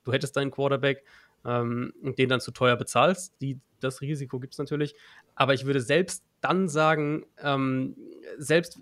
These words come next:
sagen wir, du hast einen Quarterback, der halt irgendwie so konstant irgendwie so der zehntbeste Quarterback ist und in einem Jahr ist er mal der siebtbeste und in einem Jahr ist er mal der zwölftbeste,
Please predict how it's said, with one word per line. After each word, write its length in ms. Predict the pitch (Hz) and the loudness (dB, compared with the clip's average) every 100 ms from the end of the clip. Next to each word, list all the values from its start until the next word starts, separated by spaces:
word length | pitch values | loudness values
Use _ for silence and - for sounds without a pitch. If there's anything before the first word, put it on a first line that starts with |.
| - _ | -18 _
sagen 240 | - 147 147 | -4 0 0
wir, 40 | |
du 80 | 143 | 0
hast 120 | 151 | -2
einen 80 | 143 | -4
Quarterback, 420 | 135 147 143 143 | 0 2 2 0
der 120 | 143 | 2
halt 120 | 139 - | 2 2
irgendwie 240 | 143 139 | 0 0
so 380 | 127 135 135 131 - - _ _ | 0 2 2 -2 -12 -20 _ _
konstant 560 | - 151 151 135 135 127 | 2 4 4 2 2 2
irgendwie 240 | 135 131 | 2 2
so 100 | 127 | 4
der 160 | 131 123 | 2 2
zehntbeste 680 | - 135 127 127 120 - | 2 2 2 0 -2 -4
Quarterback 420 | 123 120 123 117 117 | -2 2 2 0 -2
ist 200 | 113 120 | -4 -4
und 80 | |
in 120 | 120 120 | -4 0
einem 220 | 127 123 | 0 2
Jahr 100 | 117 | 0
ist 60 | |
er 80 | 123 | 2
mal 160 | 120 123 | 0 2
der 140 | 120 | 2
siebtbeste 500 | 117 165 - 143 - | 0 -2 0 0 2
und 60 | 123 | 2
in 40 | |
einem 220 | 123 127 | 2 2
Jahr 100 | 127 | 0
ist 60 | 120 | 0
er 40 | |
mal 120 | 120 117 | -2 -2
der 100 | - | -2
zwölftbeste, 640 | 135 156 - 117 - 139 | 0 0 0 -6 -2 -2